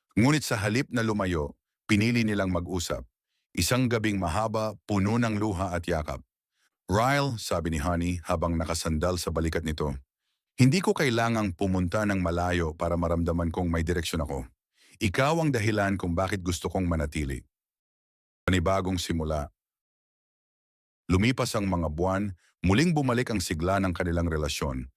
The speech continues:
Mas matatag, mas totoo. Sa anibersaryo nila,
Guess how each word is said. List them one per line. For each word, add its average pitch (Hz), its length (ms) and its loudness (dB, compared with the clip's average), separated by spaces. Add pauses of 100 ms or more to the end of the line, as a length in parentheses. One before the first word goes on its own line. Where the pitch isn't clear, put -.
(300)
Mas 92 240 2
matatag, 90 560 -2 (240)
mas 90 160 -2
totoo. 67 400 -4 (480)
Sa - 240 0
anibersaryo 107 720 0
nila, 101 480 -2